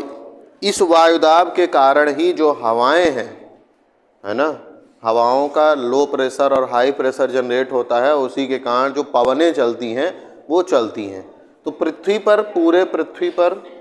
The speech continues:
जो पृ-, पूरा पृथ्वी आप लोग globe की तरह देखते हैं, उसमें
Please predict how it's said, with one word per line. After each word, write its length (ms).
जो 100
पृ-, 220
पूरा 320
पृथ्वी 380
आप 200
लोग 160
globe 360
की 80
तरह 240
देखते 360
हैं, 200
उसमें 360